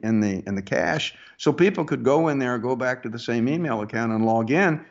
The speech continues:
just using the, the, the, the stored passwords. So whenever I'm using a, um, any kind of business office computer, uh,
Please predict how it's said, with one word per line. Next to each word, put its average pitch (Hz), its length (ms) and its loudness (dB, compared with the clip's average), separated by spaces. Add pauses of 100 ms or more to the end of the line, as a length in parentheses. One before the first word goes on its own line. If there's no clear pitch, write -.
(140)
just 156 320 0
using 135 560 2
the, 120 360 4
the, 113 280 -2
the, 113 220 -4
the 113 80 -4
stored 117 420 0
passwords. 131 800 -2 (560)
So - 600 2 (960)
whenever 190 480 2
I'm 160 180 -2
using 147 640 0
a, 127 300 2
um, 104 300 -4 (500)
any 175 180 -2
kind 147 160 -2
of 120 180 -4
business 139 600 -2
office 123 640 -4 (460)
computer, 127 840 0 (500)
uh, 123 500 0